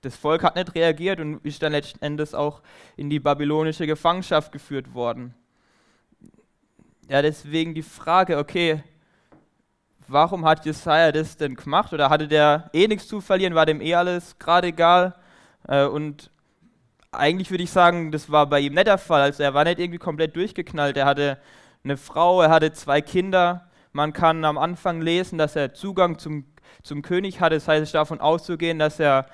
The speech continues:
ein gebildeter Mann war, dass er aus einem guten Elternhaus kam. Auch allgemein, wenn man das Jesaja-Buch liest, ist es vom literarischen Schreibstil her wirklich on the top.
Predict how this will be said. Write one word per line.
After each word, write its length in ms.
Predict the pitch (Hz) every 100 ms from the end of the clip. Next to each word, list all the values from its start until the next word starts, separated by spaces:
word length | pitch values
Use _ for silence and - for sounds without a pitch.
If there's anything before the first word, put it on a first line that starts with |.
| - -
ein 40 |
gebildeter 460 | 143 131 175 175 165
Mann 260 | 156 160
war, 100 | 156
dass 120 | 147 151
er 40 |
aus 80 | 147
einem 120 | 143
guten 260 | 180 196 196
Elternhaus 640 | 180 180 160 165 160 160
kam. 460 | - 160 151 151 156 _ _ -
Auch 200 | 151 147
allgemein, 540 | 156 160 151 156 175
wenn 100 | 156
man 200 | 143 143
das 180 | 135 -
Jesaja-Buch 720 | 139 - 151 175 170 156 147
liest, 340 | 160 175 185 160
ist 180 | 151 160
es 220 | 151 - - _
vom 220 | - 147 151
literarischen 640 | 156 143 147 160 156 147
Schreibstil 540 | - 147 160 - 165
her 320 | 160 151 147 - _ _ _ _ _ _ _
wirklich 580 | 147 170 - 170 - 156
on 160 | 175
the 80 | 180
top. 400 | - 170 175